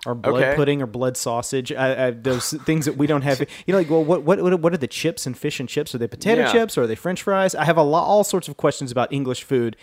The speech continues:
Speaker 1: that we need to talk about when we have Ethan and Ellie on next time. And
Speaker 2: And
Speaker 1: I
Speaker 2: what's,
Speaker 1: think
Speaker 2: what's funny is you say blood sausage, and that does
Speaker 1: Yeah.
Speaker 2: not sound appealing. But then again, the words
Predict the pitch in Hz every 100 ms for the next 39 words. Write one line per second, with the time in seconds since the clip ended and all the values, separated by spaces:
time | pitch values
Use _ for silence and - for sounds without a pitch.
0 | - - 123 131 135 120 180 196 147 123
1 | 127 127 147 127 127 131 120 123 120 120
2 | 127 113 110 - 123 113 107 104 - 131
3 | 143 143 - - 139 151 165 127 131 151
4 | 101 110 120 123 98 - 98 107 110 113
5 | 147 123 120 131 117 - 127 117 101 107
6 | 143 139 127 113 123 131